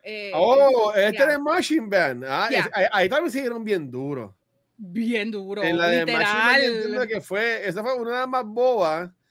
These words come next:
Speaker 2: de las más rápidas que pasó y una de
Speaker 1: Está-,
Speaker 2: las
Speaker 1: y
Speaker 2: que, de
Speaker 1: estaba
Speaker 2: las que
Speaker 1: freaking
Speaker 2: más duro se
Speaker 1: funny.
Speaker 2: dieron.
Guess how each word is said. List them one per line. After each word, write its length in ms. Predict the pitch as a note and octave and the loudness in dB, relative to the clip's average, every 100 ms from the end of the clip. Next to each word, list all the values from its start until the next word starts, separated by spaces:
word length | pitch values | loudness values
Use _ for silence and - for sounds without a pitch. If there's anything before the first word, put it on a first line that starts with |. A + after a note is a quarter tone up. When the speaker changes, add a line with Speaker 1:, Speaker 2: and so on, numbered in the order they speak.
| _ _ D#3+ | _ _ -2
Speaker 2:
de 140 | F3 | 2
las 140 | F3 | 2
más 180 | F3 G3 | 2 -2
rápidas 340 | G#3+ A3 A#3 A3+ | -4 -4 -4 -4
que 140 | A3+ | -4
pasó 580 | A3 G3+ - A3+ F#3 F#3 | -4 -4 -6 -4 -4 0
y 40 | |
una 40 | D#4+ | 0
de 60 | |
Speaker 1:
Está-, 280 | D#4+ D#4+ F4+ | 4 6 6
Speaker 2:
las 80 | - | 2
Speaker 1:
y 60 | E4+ | -2
Speaker 2:
que, 80 | D#4+ | -2
de 60 | |
Speaker 1:
estaba 240 | D#4+ E4 F4+ | 0 0 2
Speaker 2:
las 100 | D#3+ | 0
que 60 | |
Speaker 1:
freaking 200 | F#4 D#3+ | -2 -4
Speaker 2:
más 140 | - D#3+ | -2 -4
duro 200 | F3+ F#3+ | -4 -4
se 40 | F#3+ | -6
Speaker 1:
funny. 120 | D#3 | -6
Speaker 2:
dieron. 400 | C3+ B2 A#2 | -6 -6 -8